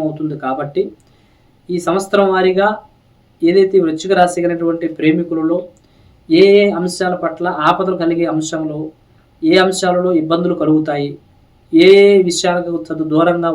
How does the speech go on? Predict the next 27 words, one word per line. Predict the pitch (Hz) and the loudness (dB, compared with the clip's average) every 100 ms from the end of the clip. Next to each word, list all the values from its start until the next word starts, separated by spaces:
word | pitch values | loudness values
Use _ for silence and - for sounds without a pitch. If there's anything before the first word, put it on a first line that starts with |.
| 147 | -4
ఉండాలి, | 143 139 135 _ _ _ _ - 160 | -6 -8 -10 _ _ _ _ -6 0
ఎటువంటి | 196 202 202 185 | 2 2 0 -2
సమస్యల | 180 175 180 165 | -4 -4 -4 -2
మీద | 175 175 | -2 -2
పడేటటువంటి | 170 165 160 160 156 156 | -4 -4 -6 -8 -8 -8
ప్రమాదం | 147 156 165 156 147 | -6 -2 -2 -4 -10
ఉంది | 143 147 - - | -10 -10 -12 -6
అనే | 160 160 | -4 -4
దాన్ని | 156 160 160 | -4 -6 -6
పరిశోధన | 151 156 165 160 156 151 | -8 -6 -8 -8 -10 -10
చేసి | 147 143 190 - _ - | -12 -6 -6 -6 _ -8
కొన్ని | 160 180 165 | -4 -2 -2
విషయాలను | 156 - 185 180 170 | -2 -4 -4 -4 -6
మీకు | 156 190 202 170 | -8 -10 -8 -6
తెలియపరుస్తాను, | 165 160 156 156 156 156 202 _ _ _ _ _ - | -4 -4 -10 -10 -10 -10 -12 _ _ _ _ _ -4
కొన్ని | 156 156 | -2 0
జాగ్రత్తలను | 147 160 175 160 156 156 | 0 0 -2 -2 -2 -2
కూడా | 151 | -6
తెలియపరుస్తాను. | 143 143 147 - 143 143 196 - _ _ _ - 160 | -8 -10 -12 -12 -12 -10 -12 -18 _ _ _ -6 0
వాటికి | 165 165 156 | 2 2 0
తగ్గట్టుగా | 151 190 190 185 160 - | 0 0 0 -2 -2 -2
చాలా | 170 170 156 | -2 -2 0
జాగ్రత్తగా | 156 175 180 175 165 | 0 0 -2 -4 -4
నడుచుకొని | 156 156 - 165 175 202 _ _ 147 | -4 -6 -8 -6 -6 -8 _ _ -4
ఆ | 160 165 165 | -2 -2 -2
సమస్యలు | 196 196 202 185 | -2 -2 -4 -2
తగ్గట్టుగా | 170 180 175 | -2 -2 -2